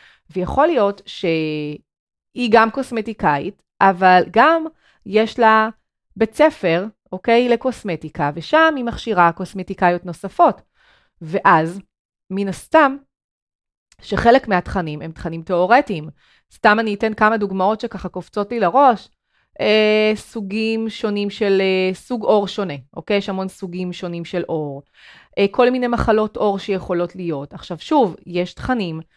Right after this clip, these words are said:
שהם יותר רלוונטיים, אה, כשמראים אותם, אבל חלק מהתוכן הוא תיאורטי, ובהחלט ניתן לדבר אותו ולהעביר אותו כפודקאסט.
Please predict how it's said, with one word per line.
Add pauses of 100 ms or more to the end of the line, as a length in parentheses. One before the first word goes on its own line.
(220)
שהם
יותר
רלוונטיים, (120)
אה, (340)
כשמראים
אותם, (500)
אבל
חלק
מהתוכן
הוא
תיאורטי,
ובהחלט
ניתן (480)
לדבר
אותו
ולהעביר
אותו
כפודקאסט.